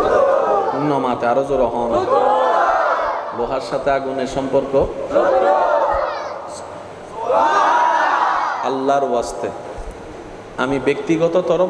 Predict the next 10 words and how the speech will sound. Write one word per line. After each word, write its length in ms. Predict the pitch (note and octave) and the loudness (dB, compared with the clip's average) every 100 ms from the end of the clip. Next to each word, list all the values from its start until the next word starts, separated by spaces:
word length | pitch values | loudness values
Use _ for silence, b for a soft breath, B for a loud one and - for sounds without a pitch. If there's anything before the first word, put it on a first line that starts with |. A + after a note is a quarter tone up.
| - | 0
থেকে 320 | F#3 B2+ C#3 - - - - | -2 0 -2 -4 -10 -12 -4
সবার 260 | C3 C#3 C3+ | 0 2 0
উদ্দেশ্যে 420 | C3+ D3+ D3 D#3 | 0 0 0 -2
একটা 260 | D3 C3+ A#2+ | 0 0 0
ভাই 240 | A#2+ C#3+ | 0 0
হিসেবে 520 | E3+ E3+ - E3 B2+ | 0 0 -2 0 0
আবদার 380 | B2 B2 C3+ C3+ | 0 -2 -2 -2
করে 240 | C#3 C3 | 0 0
যেতে 260 | A#2 A2 A#2 | 2 0 0
চাই। 300 | - - | 0 0